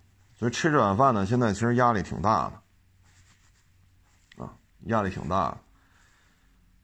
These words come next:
包括一年多之前，那石家庄那个不也是吗？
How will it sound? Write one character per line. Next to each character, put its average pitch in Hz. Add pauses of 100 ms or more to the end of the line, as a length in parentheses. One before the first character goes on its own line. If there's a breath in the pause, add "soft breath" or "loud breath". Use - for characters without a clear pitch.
(340)
包 110
括 117 (240)
一 117
年 113
多 117
之 113
前， 98 (520)
那 95
石 95
家 113
庄 113
那 110
个 92
不 90
也 90
是 92
吗？ 85